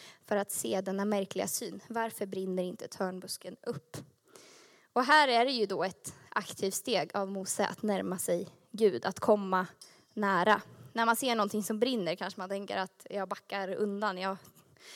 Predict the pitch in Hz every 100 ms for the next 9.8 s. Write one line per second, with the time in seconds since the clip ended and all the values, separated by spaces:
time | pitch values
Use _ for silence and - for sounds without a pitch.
0 | - - 247 - 254 220 202 - 208 202
1 | - 208 196 208 196 - 233 180 190 214
2 | 214 208 214 208 220 214 - 202 214 240
3 | 202 151 - - - - - - 226 233
4 | 233 247 294 233 208 214 214 233 214 208
5 | 208 - 311 185 - - 196 202 196 277
6 | 214 165 - 190 - 220 226 240 214 214
7 | 262 196 170 - - - - _ _ _
8 | _ _ _ _ _ - - - - -
9 | _ _ _ _ - 233 226